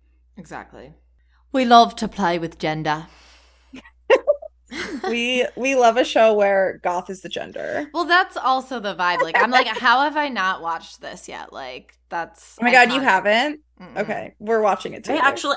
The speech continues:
Speaker 3: I also haven't.
Speaker 1: <gasps>
Speaker 3: I really need to, though.
Speaker 2: Oh my God! Okay, we're having a watch party.
Speaker 1: Let's do it.
Speaker 3: Yes, please.
Speaker 2: It,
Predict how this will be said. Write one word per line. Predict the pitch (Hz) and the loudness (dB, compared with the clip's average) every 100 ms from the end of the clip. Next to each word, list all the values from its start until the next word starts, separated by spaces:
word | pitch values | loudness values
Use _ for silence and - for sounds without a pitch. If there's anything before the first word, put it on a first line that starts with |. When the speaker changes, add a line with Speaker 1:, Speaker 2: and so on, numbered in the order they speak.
| 185 | 2
Speaker 3:
I | 214 | 0
also | - 185 180 175 | 0 -4 -4 -6
haven't. | 151 123 - | -4 -6 -8
Speaker 1:
<gasps> | |
Speaker 3:
I | - - 151 - | -8 2 6 6
really | - 160 | 4 -4
need | 139 - | -12 -16
to, | - - | -18 -16
though. | 62 53 - | -14 -14 0
Speaker 2:
Oh | - | 2
my | 466 508 494 285 | 4 6 6 4
God! | 403 403 480 - - | 6 8 8 8 6
Okay, | 415 277 | 8 6
we're | 269 | 8
having | 381 403 381 | 8 6 6
a | 330 | 6
watch | 254 269 - | 6 4 2
party. | - 190 185 175 | 0 2 0 2
Speaker 1:
Let's | 202 220 226 - - | 4 6 4 0 -12
do | 196 226 | -6 -2
it. | 262 269 277 269 | 0 0 0 0
Speaker 3:
Yes, | 269 269 269 262 240 | -2 -2 -4 -6 -6
please. | 175 120 67 214 | -8 -8 -4 2
Speaker 2:
It, | 254 | 2